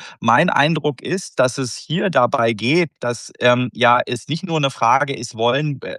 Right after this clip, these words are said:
finden wir es gut, dass private Firmen eine technische Lösung anbieten oder wäre es besser,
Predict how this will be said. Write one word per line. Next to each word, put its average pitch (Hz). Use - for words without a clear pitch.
finden 151
wir 127
es 120
gut, 160
dass 120
private 120
Firmen 143
eine 120
technische 139
Lösung 131
anbieten 135
oder 117
wäre 127
es 113
besser, 127